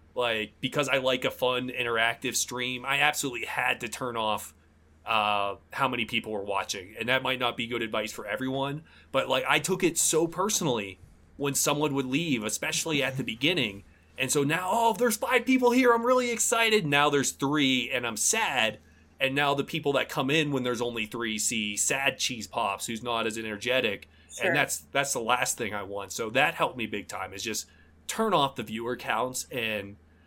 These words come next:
Speaker 1: you know, have, having fun was so much easier for me at that point.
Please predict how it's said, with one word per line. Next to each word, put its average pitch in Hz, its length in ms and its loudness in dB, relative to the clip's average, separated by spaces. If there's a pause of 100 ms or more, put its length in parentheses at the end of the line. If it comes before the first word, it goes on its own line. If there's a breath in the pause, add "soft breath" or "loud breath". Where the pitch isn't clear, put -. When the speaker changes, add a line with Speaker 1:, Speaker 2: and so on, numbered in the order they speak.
(160 soft breath)
Speaker 1:
you 110 100 -8
know, 92 140 -6 (140)
have, 131 480 0
having 120 400 -2
fun 110 320 -8
was 104 180 0
so 113 240 0
much 113 220 -4
easier 101 280 -8
for 104 120 -16
me 95 160 -10
at 92 100 -16
that 92 220 -12
point. 95 260 -14